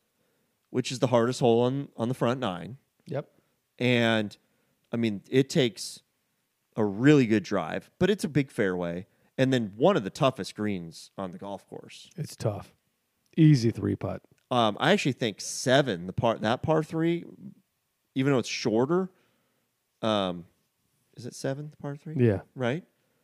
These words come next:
Speaker 1: Even though it's a little bit shorter, I actually think that might be harder than,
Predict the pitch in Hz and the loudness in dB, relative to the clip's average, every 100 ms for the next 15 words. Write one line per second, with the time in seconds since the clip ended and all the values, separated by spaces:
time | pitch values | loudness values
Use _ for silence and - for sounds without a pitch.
0 | _ _ _ 143 151 147 - 131 117 101 | _ _ _ 0 2 2 2 0 -2 -4
1 | - 101 123 160 107 139 107 92 95 107 | -4 0 0 0 -2 -2 -4 -10 -8 -6
2 | 123 92 98 95 98 101 98 92 90 | -4 -4 -6 -6 -4 -4 -8 -8 -10